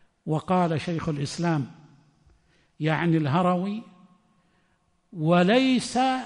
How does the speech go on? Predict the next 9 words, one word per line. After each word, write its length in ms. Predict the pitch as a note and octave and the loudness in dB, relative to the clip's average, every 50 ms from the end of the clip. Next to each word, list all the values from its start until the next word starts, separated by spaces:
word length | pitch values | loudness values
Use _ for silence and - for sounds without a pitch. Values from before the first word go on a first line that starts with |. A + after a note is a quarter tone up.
| - - | -8 -4
يقصد 680 | F#3+ F3+ A3+ B3 - - - - - G#3 F3+ E3 F#3 | -2 0 0 0 -2 -4 -12 -8 -4 -4 -4 -4 -2
به 240 | A#3 A#3+ G3 G#3+ G3+ | 0 0 2 2 0
شيخ 280 | - - G3+ F#3+ - | 0 0 -2 0 0
الإسلام 420 | F#3+ F3+ F#3+ D#3+ - A3 G#3+ G#3 G3 | -2 -2 -2 -2 0 0 0 0 0
ابن 220 | F3+ F3 E3+ E3 | 0 0 -2 -2
تيمية". 520 | - E3+ D#3 D3+ D#3 D#3+ D3+ B2+ A2+ - - _ _ _ _ _ _ _ _ _ _ _ _ _ _ _ _ _ _ _ _ _ _ _ _ _ _ _ _ _ _ _ _ _ _ _ - | 0 0 0 0 0 0 -2 -4 -8 -12 -18 _ _ _ _ _ _ _ _ _ _ _ _ _ _ _ _ _ _ _ _ _ _ _ _ _ _ _ _ _ _ _ _ _ _ _ -2
قال: 600 | F3 F3 F#3+ G#3+ A#3 B3 B3+ C#4 C4+ A#3 - - - - - - - _ - | 2 4 8 8 10 10 10 8 6 0 -6 -14 -20 -20 -20 -20 -20 _ -14
"شيخ 380 | - - G3 G3 G3 F3 - | -6 0 2 2 2 2 0
الإسلام 800 | F#3 F3 D#3+ E3 - - F#3+ G3 G#3+ A3+ A#3 A3+ B3 C4 C4 B3 | -2 0 0 -2 -4 -4 -2 0 2 2 2 0 -2 -4 -6 -6